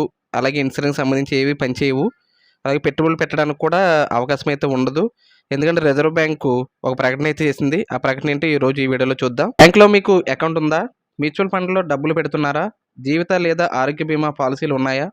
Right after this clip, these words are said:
మీ కేవైసీ వివరాలు తెలియజేయడం అయితే తప్పనిసరి. దీ-, దీంట్లో సమయానుకూలంగా మార్పులు చేర్పులను కూడా తెలియజేయాల్సి ఉంటుంది. చాలామందికి ఇది ఇబ్బందిగా మారుతుంది. ఈ సమయంలోనే కేంద్ర ప్రభుత్వం కేవైసీ నిబంధనల్లో మార్పులు చేయాలని చూస్తుంది.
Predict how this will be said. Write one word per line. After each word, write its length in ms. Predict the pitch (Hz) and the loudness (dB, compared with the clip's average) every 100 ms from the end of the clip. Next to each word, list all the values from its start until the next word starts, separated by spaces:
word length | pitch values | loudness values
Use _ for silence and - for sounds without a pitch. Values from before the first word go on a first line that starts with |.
| _ _ _ _ _ _ | _ _ _ _ _ _
మీ 100 | 156 | -6
కేవైసీ 420 | 165 147 156 180 202 | -2 0 0 0 0
వివరాలు 340 | 175 165 170 | 0 0 -2
తెలియజేయడం 520 | 165 151 151 156 156 | -2 -4 -2 -2 0
అయితే 200 | 151 147 180 | -2 -2 -4
తప్పనిసరి. 520 | 131 - 143 139 156 214 _ | -4 -4 -4 -4 -4 -10 _
దీ-, 140 | 139 151 | 0 8
దీంట్లో 280 | 151 165 202 | 8 10 8
సమయానుకూలంగా 720 | - 151 165 170 165 160 160 | 10 8 8 6 2 2 0
మార్పులు 400 | 175 135 139 160 | 0 0 -2 -2
చేర్పులను 420 | 160 160 143 151 143 | -2 -2 -2 -4 0
కూడా 220 | 143 151 | 0 -2
తెలియజేయాల్సి 640 | 175 139 143 147 147 143 156 | -2 -2 0 0 0 0 -2
ఉంటుంది. 380 | 131 135 127 160 240 _ _ _ _ - | -2 0 -2 -2 -4 _ _ _ _ -4
చాలామందికి 520 | 147 156 190 190 185 | 0 2 2 0 0
ఇది 140 | 175 170 | 2 2
ఇబ్బందిగా 440 | 139 135 151 160 | 2 0 0 0
మారుతుంది. 480 | 156 143 135 143 139 196 _ | 0 0 -2 -2 -2 -4 _
ఈ 100 | 147 | -4
సమయంలోనే 560 | 156 160 156 165 165 170 | -2 0 0 2 2 0
కేంద్ర 320 | 170 147 151 | -2 -2 0
ప్రభుత్వం 440 | 156 151 147 147 185 - - | 0 -2 -2 -2 -6 -8 -4
కేవైసీ 360 | 147 143 156 165 | 0 2 0 -2
నిబంధనల్లో 460 | 147 147 147 151 | 0 0 0 0
మార్పులు 340 | 156 131 143 151 | -2 -2 -4 -2
చేయాలని 440 | 143 143 143 175 247 _ - | 0 0 0 -2 -6 _ -6
చూస్తుంది. 460 | 147 143 147 135 | -4 -2 0 0